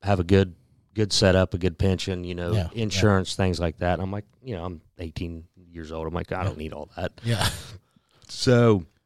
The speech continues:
Speaker 1: six, seven months go by, and it, it just, it kinda rolled into it, you know. Um, I went and did the interview, uh, went back for a follow in-, follow-up interview, and, uh,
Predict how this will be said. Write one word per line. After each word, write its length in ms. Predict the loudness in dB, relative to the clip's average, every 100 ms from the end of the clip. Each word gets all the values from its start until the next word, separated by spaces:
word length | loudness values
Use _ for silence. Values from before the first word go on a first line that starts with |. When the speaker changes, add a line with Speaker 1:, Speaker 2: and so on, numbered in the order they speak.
| _ _ _ -12
Speaker 1:
six, 380 | -2 4 4 4
seven 300 | 4 6 6
months 220 | 4 2
go 160 | 4 4
by, 400 | 6 6 6 6
and 560 | 2 0 0 0 -2 -8 -18 _ _
it, 200 | -6 -6 -6 _
it 120 | -6 -4
just, 280 | -6 -8 -12 _ _
it 80 | -10
kinda 180 | -6 2
rolled 240 | 6 6
into 300 | 4 0 -8
it, 100 | -8
you 120 | -8
know. 200 | -6 -6 -10 -20 -20 -10 0
Um, 420 | 4 4 2 -4
I 60 | -2
went 140 | -2 0
and 40 |
did 120 | 0
the 160 | 2 2
interview, 600 | 2 4 6 8 8 6 0 _
uh, 260 | -2 2 2
went 180 | 0 0
back 180 | -2 -2
for 140 | -6
a 60 | -6
follow 320 | -4 -2 0
in-, 160 | 0 -4 _ _
follow-up 420 | 2 4 4 2
interview, 500 | 0 0 2 6 6 4 _ _ _ _
and, 280 | -4 -2 0
uh, 320 | -2 -2 -4